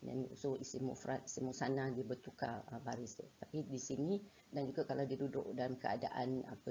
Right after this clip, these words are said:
tu, uh, marfu', um, apa, apa, se-, sebagai subjek, dia akan ben-, berkedudukan marfu',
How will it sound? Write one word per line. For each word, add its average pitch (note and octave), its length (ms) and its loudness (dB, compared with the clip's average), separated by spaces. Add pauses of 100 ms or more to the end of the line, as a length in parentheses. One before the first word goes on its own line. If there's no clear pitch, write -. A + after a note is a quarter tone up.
(120)
tu, A#2+ 480 -2
uh, A#2+ 240 -6
marfu', A#2 480 0 (560)
um, B2 240 -4
apa, - 280 -6 (200)
apa, - 160 -4
se-, - 180 -8 (140)
sebagai B2 320 0
subjek, - 480 -2
dia - 160 0
akan A#2+ 240 0
ben-, A#2+ 180 -4 (220)
berkedudukan B2 720 -2
marfu', D3+ 400 0